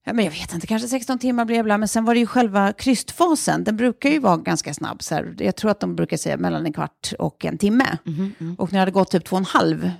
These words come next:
Speaker 1: så är det verkligen så att jag var helt färdig. Jag var så slut och jag var så trött och det är liksom, jag ville bara,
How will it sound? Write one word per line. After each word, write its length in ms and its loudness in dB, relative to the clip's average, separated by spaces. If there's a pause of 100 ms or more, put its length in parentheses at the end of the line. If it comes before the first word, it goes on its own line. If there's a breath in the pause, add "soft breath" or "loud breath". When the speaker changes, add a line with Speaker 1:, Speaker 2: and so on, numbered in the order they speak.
Speaker 1:
så 320 -4
är 160 -2
det 80 -2
verkligen 300 0
så 60 -6
att 100 -6
jag 120 0
var 340 0
helt 480 -2
färdig. 480 0
Jag 120 -2
var 120 -2
så 140 -6
slut 540 2
och 240 -6
jag 120 0
var 160 -2
så 140 -10
trött 500 -6
och 260 -8
det 80 -2
är 40 -2
liksom, 400 -4
jag 100 0
ville 180 0
bara, 260 2